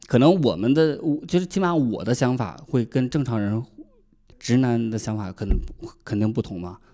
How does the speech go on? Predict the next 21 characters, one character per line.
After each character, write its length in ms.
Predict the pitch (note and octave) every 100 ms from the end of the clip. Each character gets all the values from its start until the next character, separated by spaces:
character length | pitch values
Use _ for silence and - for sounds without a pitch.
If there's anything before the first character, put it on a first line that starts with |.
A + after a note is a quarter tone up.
| -
那 200 | B2 G#2+ -
我 160 | - G#2
们 160 | - A2
的 60 |
想 180 | A2+ G2
法 60 | F#2
就 100 | F#2
是， 220 | - - _ _ -
哦， 100 | C3
不， 120 | G#2+ - _ _ _ _ _ _
正 160 | - B3+
常 160 | D#3+ G#2+
人 440 | G2+ F#2 - - _ _ _ -
结 160 | G#2+
婚 320 | G2+ G2 F#2+ F#2+
生 260 | G2+ G2
子， 180 | A#2 -
孩 420 | D#2 - E2 D#2+
子、 220 | G2+ G#2 G2
老 240 | F#2 -
人。 340 | G2 G2 F#2